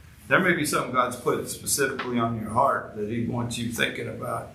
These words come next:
But just be careful here as you're coming to worship, the ability to focus on him and not all the other razzmatazz, you know, that's going on around us here. Now, he talks about here,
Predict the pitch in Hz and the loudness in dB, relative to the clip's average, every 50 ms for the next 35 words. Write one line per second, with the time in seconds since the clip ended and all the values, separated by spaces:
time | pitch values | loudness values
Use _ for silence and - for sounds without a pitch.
0 | - - - - - - - - 127 127 123 - 160 156 - 143 143 123 123 - | -18 -20 -20 -20 -20 -20 -4 -2 0 0 0 0 -2 0 -2 -2 -2 -2 -2 0
1 | 165 165 170 165 - 135 123 123 123 127 123 113 107 113 117 - 147 151 151 147 | 2 2 2 2 0 -2 -2 0 2 2 2 0 -2 -4 -2 0 0 0 0 -2
2 | - 120 113 - 131 139 151 147 - - 117 - - - - 110 104 104 127 123 | -4 -2 0 2 4 4 4 4 2 -2 -4 -6 -8 -8 -8 -6 -2 2 2 2
3 | 131 131 117 110 104 101 - - - 123 - - 127 127 - - - 117 117 113 | 2 2 0 -2 -4 -4 -2 -2 0 0 -2 -2 -4 -4 -4 -4 -4 -4 -6 -6
4 | 107 104 120 127 123 123 117 117 110 104 113 117 117 120 123 120 123 123 123 120 | -6 -4 -2 -2 0 0 0 0 -2 -2 0 2 2 2 4 4 2 2 2 2
5 | 123 120 120 120 117 113 110 113 117 113 117 120 117 120 120 120 117 - - 120 | 0 2 2 2 2 2 2 2 2 2 2 2 0 -2 -4 -6 -6 -6 0 2
6 | 113 110 - 110 104 - - - - - - - - - - - - 104 101 120 | 2 2 2 0 -4 -6 -8 -12 -14 -18 -18 -18 -18 -18 -16 -14 -10 -2 2 4
7 | 120 113 113 113 113 113 - 147 139 127 123 120 120 120 117 113 110 113 117 120 | 4 4 4 2 -2 0 2 4 4 4 4 4 4 2 2 2 2 2 2 2
8 | 120 120 117 110 - - 117 117 113 110 - - - - - - - - - - | 2 0 0 -2 -4 -2 -2 -2 -2 -2 -4 -10 -14 -18 -18 -20 -20 -18 -16 -14
9 | - - - - 143 143 147 143 147 147 147 143 147 143 - 170 160 170 208 208 | -14 -14 -2 2 4 4 4 4 2 2 0 0 -2 -4 2 4 6 6 6 4
10 | - 214 190 165 160 147 143 147 147 147 135 131 131 131 131 131 127 - | 4 0 2 4 6 6 6 6 4 0 2 2 2 2 2 0 -4 -8